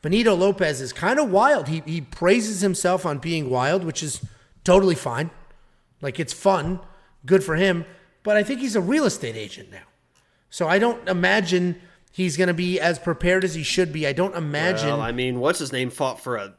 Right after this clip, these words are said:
Speaker 2: goddamn title when he was a real estate agent?
Speaker 1: And how did that work for him?
Speaker 2: I mean,
Speaker 1: He didn't
Speaker 2: he
Speaker 1: win
Speaker 2: didn't
Speaker 1: a
Speaker 2: get finished.
Speaker 1: single fight after. He didn't win a single fight after
Speaker 2: He didn't.
Speaker 1: that.
Speaker 2: He,
Speaker 1: You're
Speaker 2: he
Speaker 1: talking
Speaker 2: fought
Speaker 1: about,
Speaker 2: Khabib and didn't get finished.
Speaker 1: you're talking about Al Iaquinta. Yeah, and then Bobby Green finished him.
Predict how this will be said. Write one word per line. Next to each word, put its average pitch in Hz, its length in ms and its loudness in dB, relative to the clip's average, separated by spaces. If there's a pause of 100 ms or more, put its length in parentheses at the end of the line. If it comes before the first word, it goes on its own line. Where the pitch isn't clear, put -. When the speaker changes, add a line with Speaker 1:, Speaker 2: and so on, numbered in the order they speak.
(120)
Speaker 2:
goddamn 131 440 -4
title 147 480 -2 (240)
when 107 180 -10
he 135 100 -4
was 135 120 -4
a 104 40 -12
real 101 160 -12
estate 101 220 -10
agent? 101 320 -12 (140)
Speaker 1:
And 180 180 4
how 185 180 4
did 214 120 2
that 196 200 0
work 175 200 -2
for - 140 -10
him? 95 200 -14 (840)
Speaker 2:
I 101 140 -12
mean, 101 180 -6
Speaker 1:
He 196 60 0
didn't 247 160 0
Speaker 2:
he 233 60 -2
Speaker 1:
win 240 100 2
Speaker 2:
didn't 196 120 2
Speaker 1:
a - 20 2
Speaker 2:
get 127 60 -4
finished. - 300 6
Speaker 1:
single 220 140 2
fight 160 300 -2
after. 135 260 -8
He 175 160 0
didn't 233 220 -2
win 220 140 0
a 180 80 -2
single 185 520 -4
fight 117 300 -12
after 104 120 -14
Speaker 2:
He 123 60 2
didn't. 127 200 0
Speaker 1:
that. 113 80 -6
Speaker 2:
He, 127 40 0
Speaker 1:
You're 127 80 0
Speaker 2:
he 147 60 2
Speaker 1:
talking 208 160 2
Speaker 2:
fought 180 200 4
Speaker 1:
about, 127 80 -4
Speaker 2:
Khabib 160 200 4
and 131 100 -2
didn't 127 140 -6
get 131 120 -6
finished. 160 540 -6
Speaker 1:
you're 165 160 -2
talking 196 240 2
about 196 180 2
Al 180 220 6
Iaquinta. 180 500 0
Yeah, 277 120 0
and 269 100 2
then 180 140 0
Bobby 226 320 6
Green 233 320 0
finished 117 420 -10
him. - 80 -20